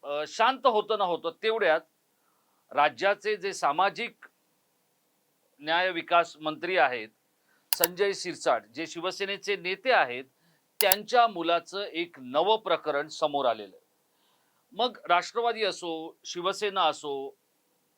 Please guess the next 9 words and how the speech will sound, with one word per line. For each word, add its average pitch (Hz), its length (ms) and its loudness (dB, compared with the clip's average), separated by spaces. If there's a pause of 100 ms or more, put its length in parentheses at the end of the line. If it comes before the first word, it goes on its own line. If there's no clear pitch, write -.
(120)
राष्ट्रीय 165 420 2
जनता 185 380 0
दल 160 180 2
असो, 123 440 -8 (840)
महाराष्ट्र 240 560 2
असो 220 340 0
की 214 160 -14
बिहार 165 400 2
असो, 127 440 -10